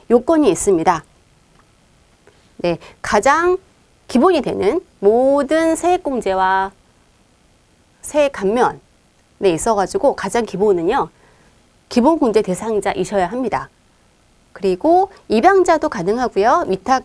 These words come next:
아동도 가능하십니다. 근데 그 다음 페이지에서 제가 말씀을 드릴 출산하고 입양 세액 공제인 경우에는요.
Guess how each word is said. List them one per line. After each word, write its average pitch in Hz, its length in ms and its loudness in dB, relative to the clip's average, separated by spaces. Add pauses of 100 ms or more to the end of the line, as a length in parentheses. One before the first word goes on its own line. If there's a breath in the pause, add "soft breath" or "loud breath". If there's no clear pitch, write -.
아동도 240 680 -2
가능하십니다. 190 960 -4 (1200 soft breath)
근데 254 220 0
그 247 80 4
다음 302 340 0
페이지에서 277 680 0
제가 208 200 -2
말씀을 214 440 0
드릴 190 520 2 (320 soft breath)
출산하고 311 1120 0
입양 247 460 0
세액 370 320 0
공제인 220 640 -2
경우에는요. 180 760 0